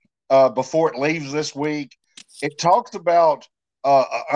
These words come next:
unnerving to hear from someone who you haven't heard from in a long time. While intentions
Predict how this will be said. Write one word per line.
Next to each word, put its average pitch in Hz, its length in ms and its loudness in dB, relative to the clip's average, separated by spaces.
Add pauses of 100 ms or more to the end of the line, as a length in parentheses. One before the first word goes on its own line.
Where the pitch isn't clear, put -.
unnerving 196 600 0
to 143 120 -6
hear 160 300 -4
from 143 200 -6
someone 156 500 -2
who 147 180 -4 (120)
you 139 100 -2
haven't 147 280 0
heard 143 280 0
from 147 220 0
in 147 100 -4
a 135 80 -2
long 139 320 2
time. 139 440 2 (320)
While 143 260 4
intentions 165 600 -8